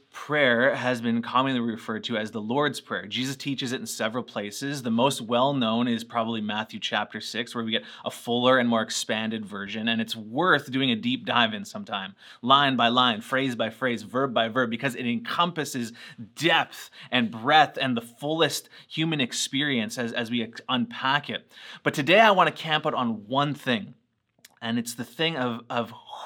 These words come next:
who Jesus says we are praying to. Look at this word, Father.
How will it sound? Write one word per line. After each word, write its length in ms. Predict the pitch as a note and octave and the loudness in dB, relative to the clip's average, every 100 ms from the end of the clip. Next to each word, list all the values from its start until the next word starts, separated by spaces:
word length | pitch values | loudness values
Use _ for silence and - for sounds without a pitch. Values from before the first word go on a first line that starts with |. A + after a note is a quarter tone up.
| - | -8
who 480 | F#3+ E3+ A#2+ A2 G#2+ _ _ _ | -4 0 0 -2 -6 _ _ _
Jesus 480 | G#2+ A#2+ C#3+ C#3+ C3 | -4 -2 -2 -2 -6
says 560 | - A2+ G#2 G2+ G2 - _ - - | -4 -4 -4 -8 -14 -18 _ -20 -6
we 120 | A#2 | -2
are 120 | G#2+ | -2
praying 560 | G#2 - - A2+ A2 G#2 | -4 -8 -4 -2 -2 -6
to. 360 | - G2 G2 - _ _ _ _ _ _ _ _ _ | -8 -12 -16 -20 _ _ _ _ _ _ _ _ _
Look 180 | C3 C#3+ | -6 -4
at 80 | G#3 | -2
this 180 | F3 - | -4 -2
word, 300 | E3 G#2 - _ _ _ _ _ _ _ _ | 0 -2 -6 _ _ _ _ _ _ _ _
Father. 720 | - - C#3+ D#3 C3 - | -20 0 4 4 4 -6